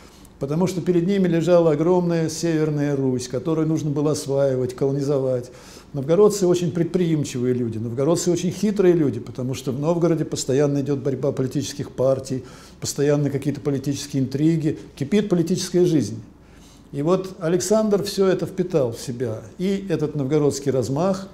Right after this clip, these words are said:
и эту новгородскую хитрость. И я думаю, что он, приезжая в Новгород, чувствовал себя дома. Это было его, так сказать, гнездо. А вот это его значение для Александра Невского. Ну, а значение для русской культуры, конечно, в это время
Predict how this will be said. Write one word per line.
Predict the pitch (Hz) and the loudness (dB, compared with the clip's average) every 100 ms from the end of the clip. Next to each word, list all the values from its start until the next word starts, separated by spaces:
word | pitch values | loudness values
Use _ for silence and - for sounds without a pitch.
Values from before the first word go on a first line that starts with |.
| - | -6
и | 170 | 0
эту | 160 139 | 0 0
новгородскую | 131 127 139 127 - 117 | 0 2 2 2 0 -6
хитрость. | 110 160 - 175 180 - - - - - | -4 -2 0 0 -4 -6 -16 -20 -20 -12
И | 135 | -4
я | 160 214 | 0 4
думаю, | 202 180 151 | 4 2 -2
что | - - 156 151 | -4 -4 -2 0
он, | 160 190 190 | 0 0 0
приезжая | 165 151 160 147 | 0 0 0 0
в | |
Новгород, | 151 170 160 139 - | 0 -2 -2 -4 -4
чувствовал | 139 - 131 | -8 -6 -6
себя | - 123 123 | -4 -4 -4
дома. | 117 101 98 - - | -4 -6 -10 -18 -12
Это | 135 139 | -8 -6
было | 117 151 143 | -6 -4 -2
его, | 135 123 135 139 | -2 0 0 0
так | 127 - | -4 -8
сказать, | - 117 120 113 | -10 -6 -4 -4
гнездо. | 117 131 120 127 - - - - - - - - - - - - - | -4 -4 -2 -2 -4 -8 -20 -20 -20 -20 -20 -20 -20 -20 -20 -20 -16
А | 120 117 | -10 -4
вот | 156 | 0
это | 202 196 | 2 2
его | 175 165 165 170 170 | 2 2 0 -2 -8
значение | 135 151 - 160 156 143 | -6 -6 -2 -2 -2 -2
для | 131 143 | -2 -2
Александра | 143 156 131 143 | 0 0 0 0
Невского. | 131 117 - 120 139 | -2 -4 -8 -6 -2
Ну, | 220 | 0
а | |
значение | 196 214 - 233 202 | 2 2 0 0 2
для | 196 | 4
русской | 202 196 185 | 4 2 0
культуры, | 202 190 226 226 156 | 0 -2 0 2 2
конечно, | 151 208 196 165 | 2 2 0 0
в | 147 | 4
это | 202 180 | 4 4
время | 165 180 151 | 2 2 0